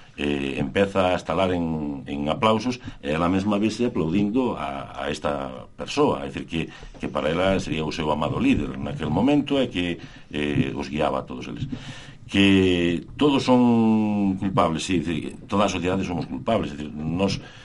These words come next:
querámolo ou non, mm, sempre temos algo de, de, de parte de culpa no que está a pasar no noso mundo, sempre. E os dirixentes teñen a máis. Agora, o mesmo grau, non, evidentemente non, non todos son iguais, non o foron nunca,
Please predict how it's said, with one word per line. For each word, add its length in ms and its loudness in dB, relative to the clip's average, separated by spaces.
querámolo 460 2
ou 80 2
non, 100 4
mm, 240 0
sempre 320 4
temos 260 2
algo 280 4
de, 180 0
de, 160 -2
de 160 -2
parte 380 2
de 120 -2
culpa 380 2
no 160 -2
que 80 -4
está 160 0
a 80 -8
pasar 240 -2
no 80 0
noso 240 -4
mundo, 400 -6
sempre. 400 -4
E 80 0
os 240 -4
dirixentes 480 -4
teñen 240 -4
a 240 -2
máis. 720 -8
Agora, 320 -4
o 80 -2
mesmo 240 0
grau, 320 -2
non, 400 -8
evidentemente 880 -6
non, 320 -4
non 400 -4
todos 320 -6
son 320 -10
iguais, 480 -8
non 240 -8
o 80 -12
foron 240 -10
nunca, 400 -2